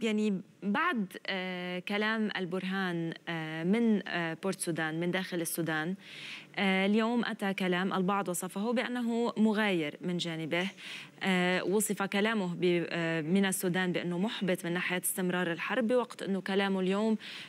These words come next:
آه، هو يشير إلى أنه هناك خطوات تتخذ فعليًا باتجاه نهاية هذه الحرب. هل فعليًا، آم،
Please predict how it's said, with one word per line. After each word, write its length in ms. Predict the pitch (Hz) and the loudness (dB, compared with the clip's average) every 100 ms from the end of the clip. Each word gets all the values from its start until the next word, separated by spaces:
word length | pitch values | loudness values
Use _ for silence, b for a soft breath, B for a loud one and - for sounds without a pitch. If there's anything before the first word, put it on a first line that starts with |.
| B 202 | B 0
آه، 100 | 202 | 2
هو 480 | 208 214 208 202 - | 4 4 4 0 0
يشير 460 | 196 190 220 214 180 | -2 -2 0 0 2
إلى 160 | 180 | 0
أنه 140 | 180 185 | 0 -2
هناك 380 | 190 208 226 180 | 0 0 0 -6
خطوات 500 | - 190 175 180 180 | -6 -4 -2 -2 -4
تتخذ 320 | 170 180 180 | -6 -6 -6
فعليًا 360 | 175 - 175 180 | -6 -2 0 2
باتجاه 520 | 165 160 185 175 185 160 B B B | 0 0 0 2 0 -2 B B B
نهاية 380 | 196 196 185 139 - | 2 2 2 -2 -4
هذه 280 | 165 156 151 | -4 -2 -4
الحرب. 300 | - 143 147 - B B B | -4 -6 -8 -16 B B B
هل 340 | 220 254 277 | -2 2 0
فعليًا، 800 | 269 262 190 185 180 175 170 165 - - | 0 0 0 0 2 0 0 -4 -6 -6
آم، 460 | 170 160 156 165 | -4 -4 -4 -4